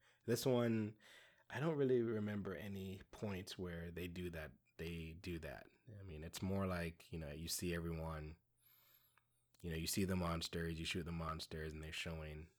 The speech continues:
the person shooting the monster. So they don't show your point of view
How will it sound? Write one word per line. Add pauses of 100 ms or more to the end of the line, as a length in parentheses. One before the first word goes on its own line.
(120)
the
person (140)
shooting
the
monster.
So
they
don't
show (500)
your
point
of
view